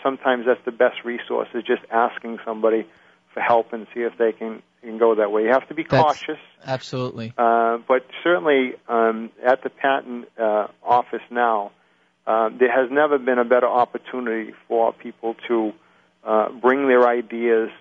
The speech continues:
Speaker 1: uh, certainly from the napkin stage, and getting that information. And, and they could be leaps ahead of, of where, you know, I was certainly ten years ago.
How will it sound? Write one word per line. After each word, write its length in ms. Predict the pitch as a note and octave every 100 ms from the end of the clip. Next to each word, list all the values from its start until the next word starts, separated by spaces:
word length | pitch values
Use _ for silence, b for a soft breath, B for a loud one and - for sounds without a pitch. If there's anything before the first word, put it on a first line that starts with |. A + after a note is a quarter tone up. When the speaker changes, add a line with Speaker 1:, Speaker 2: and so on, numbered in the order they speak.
| -
Speaker 1:
uh, 40 | A#2+
certainly 340 | - A#2+ A#2 A#2 -
from 300 | A#2+ A#2 B2 B2
the 60 | A#2
napkin 580 | A#2 B2+ - - A#2 G#2+
stage, 380 | - A2+ G#2 G#2 - - b b b -
and 160 | A2+
getting 300 | A#2 B2+ B2
that 160 | B2 A#2+
information. 960 | B2 A#2 - A#2 A#2+ A#2 - A2 A2 G#2+
And, 200 | A#2 A2+
and 140 | B2+ B2
they 80 | D#3
could 240 | - -
be 260 | B2 A#2 G#2+ b b -
leaps 360 | B2+ F3+ F3+ -
ahead 420 | A#2+ B2+ A#2 G#2 -
of, 200 | A2 A2
of 180 | A2+ A2+ G#2
where, 640 | A#2 A#2 A2+ A2+ D2+ G#2+
you 80 | A#2
know, 100 | A2+
I 200 | G2 A#2+
was 240 | A2 G2+ -
certainly 320 | A#2+ A#2 A2+ G#2+
ten 220 | A#2+ A2 A2+
years 220 | A#2 G#2
ago. 200 | -